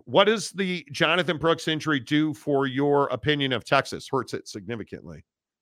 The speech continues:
Significantly. That was a, it, it, because he's not just, everybody thinks that they can just put another running back in there. He is one of the best dual threat backs in the country.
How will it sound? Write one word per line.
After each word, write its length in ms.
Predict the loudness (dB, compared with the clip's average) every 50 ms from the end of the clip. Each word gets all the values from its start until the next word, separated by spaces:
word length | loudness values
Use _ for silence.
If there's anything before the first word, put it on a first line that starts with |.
| _ _ _ _ _ _ _ _ _ _ _ _
Significantly. 1040 | -14 -10 -6 0 2 4 4 4 6 4 4 4 2 -4 -6 -8 -8 -8 -14 -14 -16 _ _ _ _ _ _ _ _ _ _ _ _ _ _ 6 8
That 200 | 10 10 10 8
was 200 | 4 2 2 4
a, 120 | 2 2 2 -2 -6 -4
it, 160 | -2 -2 -2 0
it, 160 | -2 -2 0
because 320 | 0 0 4 4 2 4 2
he's 200 | -2 -4 0 2
not 200 | 4 4 4 4
just, 220 | 2 -2 -2 0
everybody 400 | 0 0 2 2 2 2 2 0
thinks 280 | 0 -2 -4 -4 -2 -4
that 200 | -6 -6 -6 -4
they 140 | 2 2 2
can 160 | 2 2 -4
just 180 | -6 -6 -6 -2
put 120 | -2 0
another 300 | 0 2 2 2 2 2
running 260 | 2 2 2 2 0 0
back 240 | 0 -2 -2 -4
in 120 | -8 -12 -12
there. 200 | -12 -16 -18 _ _ _ _ _ _ _
He 260 | _ -4 0 2 2
is 180 | 4 2 2 0
one 160 | 0 2 2
of 120 | 2 2 0
the 80 | 0
best 440 | 0 4 4 4 4 4 0 -6 -4
dual 300 | 0 2 4 6 4 4
threat 380 | 2 0 2 4 4 2 2 2
backs 340 | 2 2 2 2 0 -4
in 100 | -8 -6
the 80 | -6 -8
country. 680 | -8 -6 -2 -2 0 0 -2 -6 -8 -8 -8 -10 -14